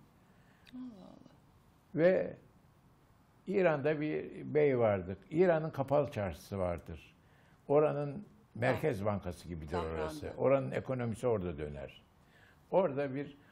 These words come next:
Speaker 2: halıcı ve kuyumcu vardı. Çok değerli bir beyefendiydi. O zaman Türkiye'den para alma, para verme yok. Yani bir para lazım olduğu zaman ondan alırdım.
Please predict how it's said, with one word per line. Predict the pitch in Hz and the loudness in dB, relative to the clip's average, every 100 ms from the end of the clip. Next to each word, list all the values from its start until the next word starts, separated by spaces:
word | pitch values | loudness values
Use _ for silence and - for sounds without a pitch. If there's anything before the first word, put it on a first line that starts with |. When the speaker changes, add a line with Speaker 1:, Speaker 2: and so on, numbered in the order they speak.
| _ | _
Speaker 2:
halıcı | - 135 147 123 131 170 - 107 | 4 4 4 0 -4 -4 -6 -4
ve | 127 131 | -4 -2
kuyumcu | 131 123 110 117 101 | -2 -2 -4 -2 0
vardı. | 78 69 78 69 - _ _ _ _ | 0 -4 -10 -16 -18 _ _ _ _
Çok | - - | -16 -4
değerli | 117 110 104 95 82 | 0 2 2 -2 -4
bir | 78 - | -8 -8
beyefendiydi. | 104 90 80 80 69 71 71 117 139 | -4 -4 -4 -8 -10 -12 -12 -12 -8
O | 120 | -6
zaman | 147 156 120 | -4 -4 -4
Türkiye'den | - 135 143 127 123 101 | -4 -8 0 2 2 0
para | 120 123 | 2 6
alma, | 120 120 117 113 | 6 4 2 4
para | 120 120 117 | 6 8 6
verme | 117 120 | 4 2
yok. | 120 117 | -2 0
Yani | 120 113 | -2 -2
bir | 107 | 0
para | 123 131 | 8 10
lazım | 127 135 123 151 | 10 8 4 -2
olduğu | 156 139 | -6 -6
zaman | 131 131 | -2 -2
ondan | 135 147 | 0 2
alırdım. | 120 101 92 - | 2 0 -2 -2